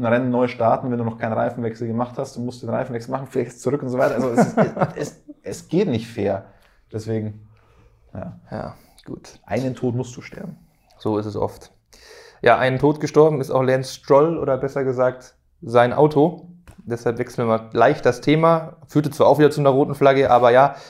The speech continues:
Speaker 2: wie genau kam es denn zum Stroll-Unfall, möchte Ben wissen.
Speaker 1: Ganz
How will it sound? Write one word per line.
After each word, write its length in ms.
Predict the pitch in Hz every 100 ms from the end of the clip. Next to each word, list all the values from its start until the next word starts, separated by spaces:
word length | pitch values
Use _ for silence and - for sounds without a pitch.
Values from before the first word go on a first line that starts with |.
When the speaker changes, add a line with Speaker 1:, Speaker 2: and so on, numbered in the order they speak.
| -
Speaker 2:
wie 100 | 151
genau 320 | 147 165 185
kam 240 | - 185 156
es 120 | 143
denn 320 | 123 113 110
zum 420 | 117 - 135 117 120
Stroll-Unfall, 1120 | - - 131 170 160 - 135 117 - 90 95
möchte 260 | 101 101 -
Ben 300 | 104 117 107
wissen. 340 | 92 - - - _ _ _ _ _ _ _ _ _ _ _ _ -
Speaker 1:
Ganz 460 | 107 127 - -